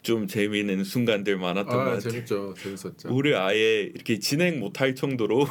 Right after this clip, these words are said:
Speaker 1: <laughs> 웃음 많이 나올 때 많았죠, 옛날에.
Speaker 2: <laughs>
Speaker 1: 우리 the, 그 우리 픽, 우리 꼭대기 그 한창
Speaker 2: 네.
Speaker 1: 팟캐스트 열심히 할 때
Speaker 2: 음.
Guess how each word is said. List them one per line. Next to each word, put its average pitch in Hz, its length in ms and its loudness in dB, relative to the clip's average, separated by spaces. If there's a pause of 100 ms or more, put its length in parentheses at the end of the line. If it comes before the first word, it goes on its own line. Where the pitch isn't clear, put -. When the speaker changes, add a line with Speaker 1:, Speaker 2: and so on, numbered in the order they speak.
(100)
Speaker 1:
<laughs> 247 120 4
웃음 160 340 2
많이 139 340 2
나올 113 360 2
때 127 120 0
많았죠, 95 600 0
옛날에. 92 520 0 (300)
Speaker 2:
<laughs> 127 340 -6
Speaker 1:
우리 107 440 2
the, 101 220 2 (300)
그 - 120 -6
우리 95 460 0
픽, 160 220 -4 (160)
우리 95 400 0
꼭대기 104 560 -2
그 82 200 -6
한창 156 680 -2
Speaker 2:
네. 117 60 -4
Speaker 1:
팟캐스트 101 580 -2
열심히 104 420 -2
할 147 300 -2
때 113 380 0
Speaker 2:
음. 98 460 -16